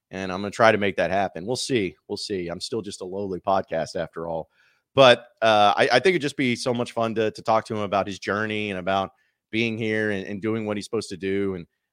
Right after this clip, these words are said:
I also saw that, uh, his wife seems to be really excited about being here too, and she kinda got into it with some, on social media with some, uh, Louisville fans too, and talking trash to him. So I'm like, "Okay, yeah, you guys are gonna fit in just fine here. Can't wait to see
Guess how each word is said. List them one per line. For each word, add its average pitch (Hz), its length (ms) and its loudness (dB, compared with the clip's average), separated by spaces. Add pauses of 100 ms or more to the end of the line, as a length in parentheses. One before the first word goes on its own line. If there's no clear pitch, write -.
I 98 80 -4
also 101 200 -4
saw 98 300 0
that, 95 320 -2
uh, 92 220 0
his 98 200 -6
wife 101 240 2
seems 110 260 -10
to 104 80 -12
be 98 40 -8
really 101 240 -2
excited 98 360 -2
about 92 220 -2
being 95 200 -6
here 95 120 -8
too, 101 140 -10
and 98 100 -10
she 101 100 -14
kinda 95 220 -6
got 92 180 -2
into 101 240 -8
it - 20 -4
with 90 120 -8
some, 90 200 -14
on 87 100 -12
social 95 300 -8
media 92 260 -6
with 87 120 -10
some, 78 260 -14 (480)
uh, 78 160 -6
Louisville 92 360 -2
fans 98 340 -4
too, 98 260 0
and 85 100 -8
talking 87 260 -4
trash 98 340 -2
to 104 100 -10
him. 98 60 -10
So 101 100 -10
I'm 98 80 -6
like, 92 140 -6
"Okay, 113 240 -4
yeah, 98 160 -4
you 95 160 -8
guys 123 220 -2
are 92 60 -12
gonna 85 180 -14
fit 92 80 -10
in 78 140 -12
just 92 440 -4
fine 90 320 -8
here. 90 240 -10
Can't - 260 -6
wait 107 200 -2
to - 80 -12
see 95 380 -2